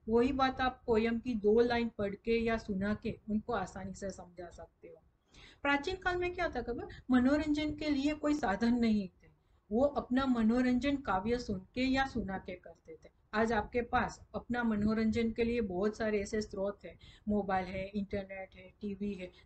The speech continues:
तो अपना मनोरंजन आप आसानी से कर पाते हो। लेकिन प्राचीन काल में कविता को एक मनोरंजन का साधन माना जाता था। राजा महाराजाओं के पास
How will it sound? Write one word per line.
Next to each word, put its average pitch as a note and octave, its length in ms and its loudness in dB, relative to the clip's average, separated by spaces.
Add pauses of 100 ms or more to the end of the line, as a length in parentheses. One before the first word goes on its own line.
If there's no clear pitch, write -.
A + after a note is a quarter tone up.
तो C4 60 -4
अपना C4+ 240 -4
मनोरंजन B3+ 640 2
आप C4 180 -4
आसानी G#3+ 380 -2
से G#3+ 140 -4
कर F#3+ 320 -10
पाते F3 280 -14
हो। - 180 -18
लेकिन G#3+ 300 -4
प्राचीन G#3+ 480 -2
काल F3+ 280 -6
में G#3 140 -6
कविता A3 440 -4
को A3+ 220 -4
एक A#3+ 180 -4
मनोरंजन G3 600 -2
का B3+ 160 0
साधन F#3+ 380 -4
माना F3+ 320 -14
जाता E3+ 280 -20
था। - 180 -20 (420)
राजा A#3+ 320 4
महाराजाओं C4 600 2
के C#4 120 -8
पास C4 400 0